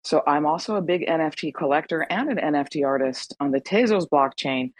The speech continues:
but I've collect N F Ts on many blockchains, including Theta, you know, Cardano, um, and even Ethereum. So, but the thing is, when I got my airdrops and I went on Star Chain, I was able to buy N F Ts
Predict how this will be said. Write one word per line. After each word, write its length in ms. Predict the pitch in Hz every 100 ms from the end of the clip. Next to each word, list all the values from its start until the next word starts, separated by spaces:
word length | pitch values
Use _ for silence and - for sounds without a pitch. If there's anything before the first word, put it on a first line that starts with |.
| - - -
but 100 | 143
I've 240 | 170 185
collect 360 | - 175 160 -
N 160 | 151 147
F 140 | 139
Ts 300 | - 139 135
on 240 | - 123 127
many 220 | 135 127
blockchains, 720 | 123 117 - 135 107 104 - - - - -
including 520 | 131 - 165 151 131
Theta, 640 | 139 139 139 135 131 127 131 - - _ _
you 60 | 135
know, 80 | 110
Cardano, 1080 | - 127 127 139 143 135 131 131 127 127 -
um, 380 | 127 113 113 - - - -
and 240 | 131 127 165
even 220 | 156 143
Ethereum. 380 | 143 - 151 139
So, 260 | - 165
but 180 | 147 156
the 100 | 160
thing 260 | 156 175 170
is, 260 | 214 175 - - - -
when 140 | 160
I 100 | 160
got 240 | 170 180 160
my 140 | 143
airdrops 800 | 170 208 196 190 185 - - - _ _ _ _
and 160 | 156 135
I 140 | 143
went 160 | 143 156
on 140 | 143
Star 340 | 135 - 170 180
Chain, 460 | - 175 170 165 - _ -
I 80 | 160
was 160 | 160
able 200 | 175 190
to 100 | 180
buy 720 | 143 143 147 226 240 123 117 - _ _ _ _
N 140 | 175 196
F 200 | 208 -
Ts 520 | - 143 139 135